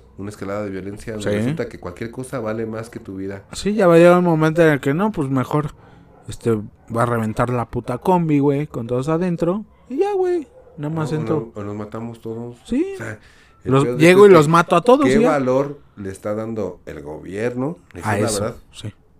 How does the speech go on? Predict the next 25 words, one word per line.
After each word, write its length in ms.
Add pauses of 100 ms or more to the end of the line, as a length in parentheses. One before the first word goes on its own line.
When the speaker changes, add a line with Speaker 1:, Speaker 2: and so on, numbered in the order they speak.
Speaker 1:
A 120
la 180
vida 360
de 100
un 80
ciudadano. 500
Speaker 2:
Sí, 280 (560)
muy 140
poco. 320 (260)
Speaker 1:
Eso 220
es 60
lo 100
que 80
nunca 260
se 120
ha 60
preguntado 680
y 80
la 140
base 500
es 140
esta, 420 (400)
desde 240
la 120
prostitución, 760